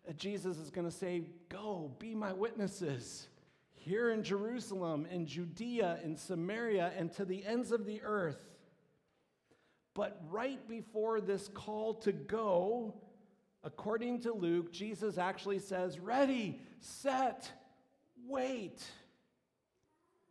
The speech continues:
Don't go just yet.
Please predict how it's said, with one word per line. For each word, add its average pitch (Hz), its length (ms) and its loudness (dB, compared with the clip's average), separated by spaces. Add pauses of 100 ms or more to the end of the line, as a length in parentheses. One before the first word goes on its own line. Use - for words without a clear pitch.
(380)
Don't 240 320 0
go 254 360 4
just 240 520 0
yet. 233 520 -2